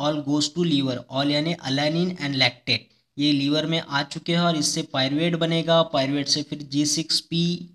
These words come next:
glucose six phosphate और उससे glucose बनेगा, है ना। तो all से क्या बन रहा है, यहाँ पे glucose बनने का काम चल रहा है, gluconeogenesis कहाँ होगा, लीवर में होगा। इसमें glycogen भी होता है, glycogen का कन्वर्जन भी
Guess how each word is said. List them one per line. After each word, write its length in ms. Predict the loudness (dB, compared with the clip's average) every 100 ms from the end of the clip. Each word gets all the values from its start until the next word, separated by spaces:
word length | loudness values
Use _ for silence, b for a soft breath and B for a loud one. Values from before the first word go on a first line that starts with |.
| -6
glucose 320 | -4 -2 0
six 220 | 0 -2
phosphate 400 | -2 -4 -4 -4
और 100 | -2
उससे 240 | 0 -2 -2
glucose 380 | -4 -2 -4
बनेगा, 320 | -4 -6 -6 -6
है 100 | -6
ना। 160 | -8 B B B -12
तो 160 | -12 -4
all 180 | 0 2
से 120 | 0
क्या 160 | 0 0
बन 120 | 0
रहा 80 | 0
है, 80 | 0
यहाँ 140 | 0
पे 140 | -4 -6
glucose 320 | -6 -6 -6
बनने 260 | -4 -4
का 120 | -4 -2
काम 280 | -4 -4
चल 120 | -6 -4
रहा 140 | -2
है, 160 | -2 -2
gluconeogenesis 920 | -6 -4 -4 -2 -2 -2 -4 -4 -4
कहाँ 220 | 0 2
होगा, 200 | 2 2
लीवर 380 | -2 -2 -2 -4
में 100 | -4
होगा। 280 | -4 -6 -6
इसमें 300 | -6 -6 -4
glycogen 500 | -4 -4 -4 -2 0
भी 80 | 0
होता 240 | -2 -2
है, 80 | -2
glycogen 460 | -2 -4 -4 -6
का 120 | -6 -6
कन्वर्जन 600 | -6 -6 -6 -8 -8 -6
भी 200 | -6